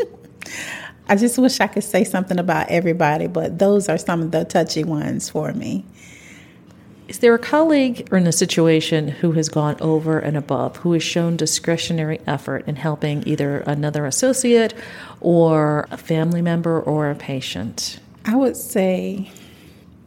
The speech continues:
Speaker 1: my supervisor, Kelly Rozier. We have had an experience where we really needed some help,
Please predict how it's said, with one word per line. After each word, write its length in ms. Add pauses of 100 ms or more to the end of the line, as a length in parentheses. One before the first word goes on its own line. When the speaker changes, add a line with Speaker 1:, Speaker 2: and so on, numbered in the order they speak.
(140)
Speaker 1:
my 200
supervisor, 1000 (420)
Kelly 320
Rozier. 600 (420)
We 140
have 260
had 200
an 120
experience 1040
where 380 (880)
we 160
really 360
needed 300
some 220
help, 540